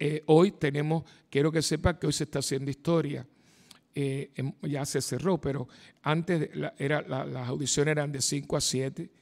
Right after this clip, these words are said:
y a las seis y media teníamos más de cien jóvenes, eh,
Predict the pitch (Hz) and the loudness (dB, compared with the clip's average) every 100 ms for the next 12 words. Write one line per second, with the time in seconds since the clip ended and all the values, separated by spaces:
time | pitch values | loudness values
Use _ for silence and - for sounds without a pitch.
0 | _ _ _ - 147 139 135 - - 180 | _ _ _ -4 -2 0 -2 0 2 4
1 | 202 220 208 - - - 156 160 151 143 | 2 2 -2 -6 -4 -2 2 2 2 -2
2 | 143 - - _ 127 143 151 156 135 135 | -6 -12 -20 _ -4 -2 -2 -2 -2 -2
3 | 160 156 147 - - 160 165 147 147 147 | -4 -2 -2 0 0 0 0 2 4 2
4 | 151 - - _ _ _ _ _ 139 131 | -2 -6 -10 _ _ _ _ _ -6 -4
5 | 131 123 | -6 -10